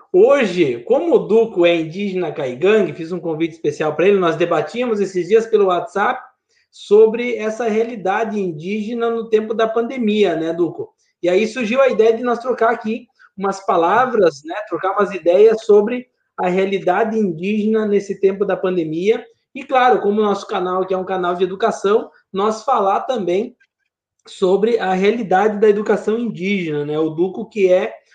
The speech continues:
formado na unu Chapecó, ele já vai contar a história dele, né?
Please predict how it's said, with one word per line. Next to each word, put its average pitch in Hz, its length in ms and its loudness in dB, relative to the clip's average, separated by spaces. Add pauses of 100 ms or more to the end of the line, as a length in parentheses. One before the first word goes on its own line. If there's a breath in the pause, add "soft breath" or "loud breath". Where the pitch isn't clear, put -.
(200 soft breath)
formado 170 480 -4
na 175 100 -2
unu 175 140 -4
Chapecó, 185 400 -2
ele 240 140 0
já 175 80 2
vai 175 120 0
contar 175 280 -4
a 170 60 2
história 165 360 -2
dele, 202 320 4
né? 226 220 -4